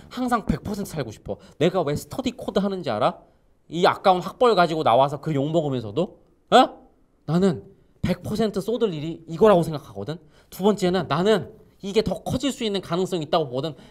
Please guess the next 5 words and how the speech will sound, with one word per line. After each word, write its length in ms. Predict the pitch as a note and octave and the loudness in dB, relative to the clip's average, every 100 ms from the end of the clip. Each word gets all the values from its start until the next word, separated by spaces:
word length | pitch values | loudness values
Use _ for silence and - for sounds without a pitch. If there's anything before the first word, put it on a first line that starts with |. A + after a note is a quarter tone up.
| _ | _
매출적인 640 | D#3+ G3+ A#3 A#3+ B3 G#3+ A3 | 4 4 4 6 6 6 2
게 60 | |
아니라 420 | F#3 C3 E3+ C#3+ - _ _ | 2 4 4 2 -8 _ _
진심이 500 | - A#3 A3+ B3 A3 | 0 0 2 0 0
있으면 560 | D3 - C3 E3 A#2+ | -2 -4 2 2 2